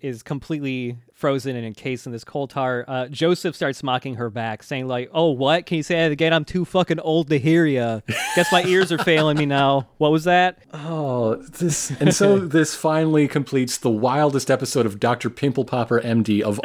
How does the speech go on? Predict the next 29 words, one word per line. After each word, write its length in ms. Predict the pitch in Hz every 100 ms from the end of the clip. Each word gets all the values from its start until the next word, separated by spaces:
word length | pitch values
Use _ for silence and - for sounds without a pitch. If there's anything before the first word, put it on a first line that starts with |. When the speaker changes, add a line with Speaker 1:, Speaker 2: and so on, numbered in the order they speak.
| 127
Speaker 2:
all 240 | 147 151
time. 460 | - 98 87 90 -
<laughs> 60 | 403 - 453 440 _ - -
As 140 | 139 135
he 140 | 135
pops 420 | 131 147 143 -
out, 320 | 165 135 120 113
uh, 140 | 120 113
uh, 220 | 113 107
his 200 | 101 117
stand 360 | - 123 113 101
once 260 | 110 120
again 380 | 117 110 98 98
to, 240 | 95 101 -
to 180 | -
wrap 440 | 95 87 101 117 -
her 120 | 120
up 140 | 110
in 100 | 117
vines 400 | 104 101 98 101
once 260 | 98 101 -
again, 480 | 107 101 87 82 82 -
Speaker 1:
Mm-hmm. 320 | 120 117 107 104 _
Speaker 2:
but, 260 | 117 107 -
but 160 | 113
also 380 | 123 127 - 139
attach 480 | 117 - 135 127 -
her 180 | 123 110
to, 600 | - - 123 113 101 90